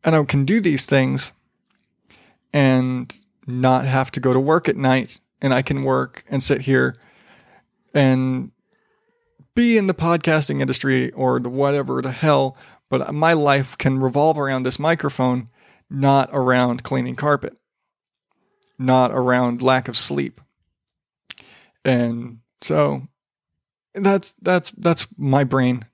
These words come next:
That's what's going through my brain right now. I don't know how this is. If you're listening to this right now, congratulations. I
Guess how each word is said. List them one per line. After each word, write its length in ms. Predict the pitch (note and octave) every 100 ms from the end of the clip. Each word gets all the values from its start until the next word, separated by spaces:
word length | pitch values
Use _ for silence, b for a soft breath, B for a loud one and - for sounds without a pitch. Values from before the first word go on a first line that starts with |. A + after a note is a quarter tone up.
| -
That's 320 | G#3 A3 - B B B B -
what's 320 | E3 F#3+ -
going 480 | E3 C#3+ F#3 F#3 D3+
through 300 | - E3 D#3+
my 180 | D#3
brain 300 | C#3 C#3+ C#3+
right 180 | C#3 C3+
now. 440 | D3 C#3 C#3+ C3+ - b b b b -
I 160 | F#3+ F3
don't 240 | D3+ C3+
know 280 | C#3 C3 C3
how 260 | - F3 E3
this 280 | C#3+ C3+
is. 140 | C#3 - B B B B B _ _ _
If 140 | E3+ C#3+
you're 160 | F3
listening 340 | A#3 G#3+ G#3+ G3+
to 120 | F3
this 480 | F3 E3+ D3 - -
right 240 | D#3 D#3+ D3
now, 480 | C#3+ C#3 C3+ B2 - _ _ _ _ _ _ -
congratulations. 880 | C#3+ D3+ C#3+ C3 B2 A#2 A#2+ A#2+ - _ _ _ -
I 280 | C3+ A#2